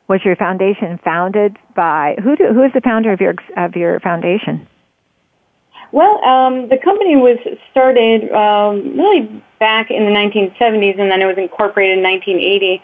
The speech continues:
Speaker 2: by, uh, Bill Saloon and, and Saul Kent. Those are our founders.
Speaker 1: Mm-hmm.
Speaker 2: And they,
Speaker 1: Okay.
Speaker 2: um,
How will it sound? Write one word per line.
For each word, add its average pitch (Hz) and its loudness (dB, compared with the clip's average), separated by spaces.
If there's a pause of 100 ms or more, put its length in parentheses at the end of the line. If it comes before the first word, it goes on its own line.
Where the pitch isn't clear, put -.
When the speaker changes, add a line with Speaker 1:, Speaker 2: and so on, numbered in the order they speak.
(360)
Speaker 2:
by, 196 0
uh, 180 2
Bill 214 2
Saloon 208 2
and, 196 2
and 196 0
Saul 196 2
Kent. 185 -4
Those 185 0
are 202 2
our 220 0
founders. 180 0 (500)
Speaker 1:
Mm-hmm. 202 -2 (1080)
Speaker 2:
And 214 2
they, 226 2
Speaker 1:
Okay. 226 2
Speaker 2:
um, 208 0